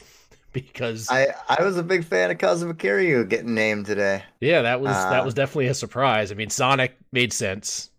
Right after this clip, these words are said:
Speaker 1: um, but it seems like this is going to be like the Super Smash Brothers of Sega, where they just bring everybody in.
Speaker 2: I wanna say I was on the fence 'cause I'm, I was, I was gonna get it.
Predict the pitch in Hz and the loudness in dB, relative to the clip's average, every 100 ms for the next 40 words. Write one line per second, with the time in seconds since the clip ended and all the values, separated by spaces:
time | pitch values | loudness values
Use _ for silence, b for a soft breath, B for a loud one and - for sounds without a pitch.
0 | _ 92 95 95 92 87 87 _ 113 104 | _ -14 -12 -12 -12 -14 -18 _ -4 -2
1 | 101 95 135 143 123 123 120 113 117 101 | -4 -8 -4 -4 0 -2 -2 -6 -6 -4
2 | 113 107 92 110 107 107 104 104 101 - | -4 -4 -6 -4 -2 -2 -2 -2 -4 -6
3 | 101 101 95 - 113 110 107 - 107 101 | -6 -6 -8 -10 -10 -10 -10 -8 -6 -4
4 | - 110 107 104 101 101 101 101 98 98 | -6 -6 -4 -4 -6 -6 -8 -10 -10 -12
5 | - 113 110 104 98 92 b b b b | -10 -4 -4 -2 -4 -6 b b b b
6 | b 101 110 104 101 98 - 104 98 98 | b -8 -6 -6 -6 -8 -6 -4 -4 -6
7 | 95 95 90 87 82 73 - b b b | -8 -10 -8 -8 -10 -14 -20 b b b
8 | b _ 226 214 - 156 127 123 104 - | b _ -4 -2 4 4 6 4 0 -2
9 | 95 107 - - 104 101 110 - 101 101 | -2 -2 -6 -4 -2 -2 -4 -16 -20 -10
10 | 107 101 101 95 95 101 | -6 -6 -6 -4 0 0